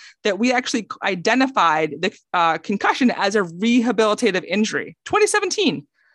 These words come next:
So, like, what? So if you think about it, as physical therapists, congratulations, happy hundred years, Care. Uh, we just had our centennial, right?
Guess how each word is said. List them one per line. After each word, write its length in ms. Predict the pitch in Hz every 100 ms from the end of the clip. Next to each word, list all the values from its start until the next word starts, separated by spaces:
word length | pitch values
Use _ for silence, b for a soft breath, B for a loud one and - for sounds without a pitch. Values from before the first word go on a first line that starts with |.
| _ -
So, 520 | - 247 226 208 - _ _ -
like, 260 | 185 202 - _ _ _
what? 280 | - 539 - - B B B B
So 520 | - 233 220 202 - _ _ _ -
if 120 | 208
you 140 | 240 226
think 220 | 277 311
about 260 | 214 180 180
it, 140 | 165
as 220 | 170 185 -
physical 340 | 254 226 208
therapists, 540 | 220 175 185 226 294 -
congratulations, 800 | - 190 170 143 147 165 202 226
happy 240 | 165 151
hundred 260 | 165 151 147
years, 220 | 151 160
Care. 260 | - - 359 B B B
Uh, 220 | 185 185 151
we 200 | 226 220
just 200 | 277 277
had 140 | 277
our 120 | 254
centennial, 580 | 254 262 247 392 302 143
right? 280 | 147 208